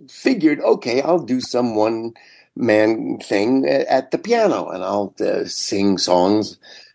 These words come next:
I don't know what. Maybe I'll pretend I'll, I'm Cole Porter or something. I don't know. But then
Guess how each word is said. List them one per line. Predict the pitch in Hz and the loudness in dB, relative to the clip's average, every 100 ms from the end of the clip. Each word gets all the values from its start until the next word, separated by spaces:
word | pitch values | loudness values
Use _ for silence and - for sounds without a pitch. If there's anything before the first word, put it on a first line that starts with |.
| _ - | _ -8
I | - 104 | -4 -2
don't | 113 | -2
know | 98 82 | 0 0
what. | 101 - | 2 0
Maybe | 107 104 95 | 0 0 0
I'll | 85 82 | -2 -4
pretend | - - 98 87 | -8 -10 -6 -4
I'll, | 80 76 90 87 | -4 -4 -6 -6
I'm | 80 78 | -4 -6
Cole | - 80 78 | 0 0 0
Porter | - 120 104 113 107 | 0 0 2 2 0
or | |
something. | - 98 98 113 110 - - - _ - | -2 -4 -2 -4 -6 -16 -20 -20 _ -4
I | 180 | 0
don't | 165 101 | 2 0
know. | 64 - _ _ _ - | -6 -16 _ _ _ -2
But | 180 - | -2 2
then | - 440 | 0 0